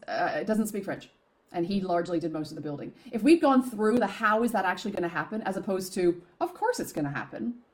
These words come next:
We embodied it. The belief was there that we can do this, and we never questioned it.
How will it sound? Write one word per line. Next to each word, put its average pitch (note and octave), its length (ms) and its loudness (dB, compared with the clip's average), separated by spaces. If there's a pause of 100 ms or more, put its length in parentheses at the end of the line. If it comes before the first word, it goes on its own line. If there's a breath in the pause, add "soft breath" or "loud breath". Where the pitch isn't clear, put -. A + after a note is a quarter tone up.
(680)
We B3+ 160 2
embodied B3 680 6
it. - 320 -6 (760)
The G#3 120 2
belief A#3+ 800 4
was G3 200 -2
there G#3+ 380 4
that E3 140 -2
we A3+ 160 4
can G#3+ 240 2
do B3+ 200 10
this, - 460 -6 (500)
and A3 100 2
we A3+ 60 6
never A#3 260 6
questioned G3 500 2
it. - 200 -12